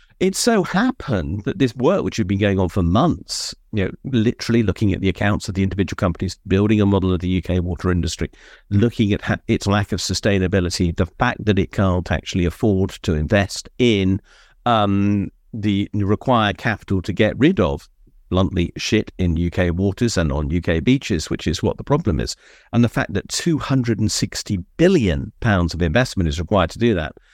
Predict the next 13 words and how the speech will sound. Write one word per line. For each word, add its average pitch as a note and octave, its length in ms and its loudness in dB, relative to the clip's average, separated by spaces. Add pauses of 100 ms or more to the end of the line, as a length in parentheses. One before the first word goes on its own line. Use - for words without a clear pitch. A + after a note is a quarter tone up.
(220)
with A2 120 -2
the A2+ 100 0
government B2+ 340 2
saying, A2 280 0
"Oh, D3+ 80 2
fifty-six B3+ 580 0
billion C#3+ 380 0
will C3 80 2
do A#2+ 220 0
it B2+ 40 -2
because B2 240 -2
we'll D3+ 140 2
accept - 400 -2